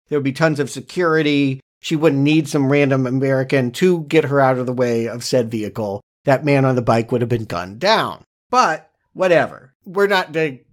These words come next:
get into the details of all of this stuff. We're just expecting to believe that this is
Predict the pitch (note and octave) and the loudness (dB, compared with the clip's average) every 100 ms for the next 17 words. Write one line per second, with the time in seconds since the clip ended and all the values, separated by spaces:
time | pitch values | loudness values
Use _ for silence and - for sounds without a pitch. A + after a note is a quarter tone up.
0 | _ E3+ - _ F3 D3+ C#3+ C3+ G#3+ G#3+ | _ -4 -4 _ -4 -2 -2 2 0 2
1 | F3 C#3 C3+ B2 A#2+ A#2+ A2 A2+ - A2+ | 4 2 2 0 0 -2 -4 -8 -6 -6
2 | G#2+ F3+ F3 F3+ - C#3+ - D#3+ D#3+ D#3 | -2 0 2 0 -2 -4 -2 -2 -2 -4
3 | C#3+ C3+ C3 A#2+ A#2 G#2+ A2+ _ _ _ | -4 -4 -4 -4 -6 -8 -10 _ _ _
4 | D3+ D3 C#3 D3+ C#3 C#3 C#3 C3+ C3 - | 0 0 4 4 4 0 2 0 -2 -6
5 | - | -10